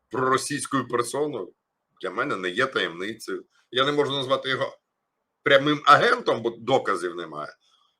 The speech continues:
Але те, що це людина, яка багато чого в своїх діях робить на користь нашого ворога, у мене сумнівів немає.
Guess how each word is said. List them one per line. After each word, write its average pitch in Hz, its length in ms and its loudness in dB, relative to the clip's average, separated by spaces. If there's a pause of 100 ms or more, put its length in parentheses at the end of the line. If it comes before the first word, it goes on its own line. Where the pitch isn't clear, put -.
(100)
Але 110 280 2
те, - 220 -4
що - 180 0
це 143 500 4 (580)
людина, 127 480 0
яка 110 640 4 (1300)
багато 123 420 2
чого 110 340 -2
в 90 60 -8
своїх 98 320 -8
діях 90 420 -16
робить - 480 -6 (100)
на 117 160 -2
користь - 720 0 (280)
нашого 113 380 0
ворога, - 440 -2 (440)
у 139 100 -12
мене - 200 -4
сумнівів 139 400 -6
немає. 73 340 -14